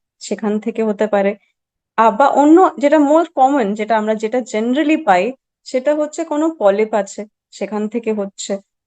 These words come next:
ওনার আগে হয়তো, আহ, যে জরায়ুর যে ভিতরের লাইনিংটা, সেটা যদি অনেক মোটা হয়ে যায়,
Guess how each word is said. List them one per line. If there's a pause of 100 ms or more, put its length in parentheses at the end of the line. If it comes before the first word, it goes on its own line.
ওনার
আগে
হয়তো,
আহ, (300)
যে
জরায়ুর
যে (420)
ভিতরের
লাইনিংটা,
সেটা
যদি
অনেক
মোটা
হয়ে
যায়,